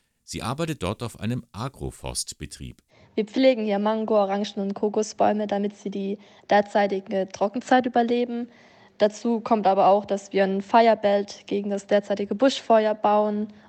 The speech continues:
Speaker 2: und auch bei diversen Hausbauten, ähm, mithelfen.
Speaker 1: Von ihrem Einsatzort ist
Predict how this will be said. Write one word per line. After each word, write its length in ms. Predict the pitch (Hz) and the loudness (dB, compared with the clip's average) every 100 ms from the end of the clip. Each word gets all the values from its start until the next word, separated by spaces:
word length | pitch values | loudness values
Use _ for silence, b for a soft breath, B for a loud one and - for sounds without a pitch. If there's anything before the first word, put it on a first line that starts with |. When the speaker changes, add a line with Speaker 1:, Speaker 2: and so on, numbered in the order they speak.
| B | B
Speaker 2:
und 200 | 202 190 | -2 0
auch 140 | 196 | 0
bei 140 | 202 196 | 2 0
diversen 560 | 196 202 208 - 196 | 4 4 4 0 -2
Hausbauten, 760 | 202 214 - 185 196 - 190 190 | 0 0 0 0 0 -4 -8 -8
ähm, 340 | 196 190 190 196 | -8 -8 -4 -4
mithelfen. 800 | 208 - 196 196 - 190 190 _ _ | -4 -4 -4 -4 -8 -12 -12 _ _
Speaker 1:
Von 180 | - 190 | -6 -2
ihrem 360 | 185 95 95 - | 0 0 0 -2
Einsatzort 680 | - 151 170 151 - 113 - | -8 -6 -6 -8 -4 -4 -4
ist 380 | - 92 - | -6 -8 -8